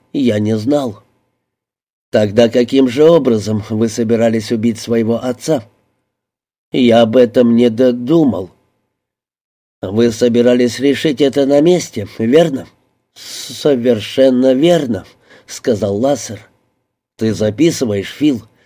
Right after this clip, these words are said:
спросил Карелла у стенографа. «Ага», — отозвался стенограф, не поднимая глаз. «Продолжайте, мистер Лассер», —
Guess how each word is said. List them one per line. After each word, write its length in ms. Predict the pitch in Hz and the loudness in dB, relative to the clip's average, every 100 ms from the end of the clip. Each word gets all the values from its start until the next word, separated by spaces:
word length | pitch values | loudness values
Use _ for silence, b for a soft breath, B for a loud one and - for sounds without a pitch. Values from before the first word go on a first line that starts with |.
| _ | _
спросил 500 | - 127 113 - 107 | -6 -2 -2 -2 -8
Карелла 440 | 101 117 107 104 110 | -2 0 0 -2 -4
у 100 | 120 | -8
стенографа. 800 | 104 135 156 156 117 104 104 - _ _ _ _ - | -10 -4 -2 -4 -6 -10 -14 -20 _ _ _ _ -4
«Ага», — 480 | 107 110 107 147 135 _ _ _ | 0 2 4 2 2 _ _ _
отозвался 720 | 107 104 110 92 107 104 120 | -6 -2 -2 -2 -2 -2 -6
стенограф, 760 | 110 - 139 160 131 104 101 - | -6 -2 0 0 -2 -4 -6 -6
не 160 | 117 110 | -4 -2
поднимая 600 | 110 98 110 110 110 117 | -4 -4 -2 -2 -2 -2
глаз. 360 | 147 135 110 _ _ _ _ _ _ _ _ _ | -4 -6 -10 _ _ _ _ _ _ _ _ _
«Продолжайте, 800 | - 104 104 113 113 170 160 117 | -4 -2 0 0 2 2 2 -2
мистер 360 | 101 104 104 113 | -4 -4 -6 -6
Лассер», — 520 | 120 135 117 101 - | -2 -2 -4 -12 -12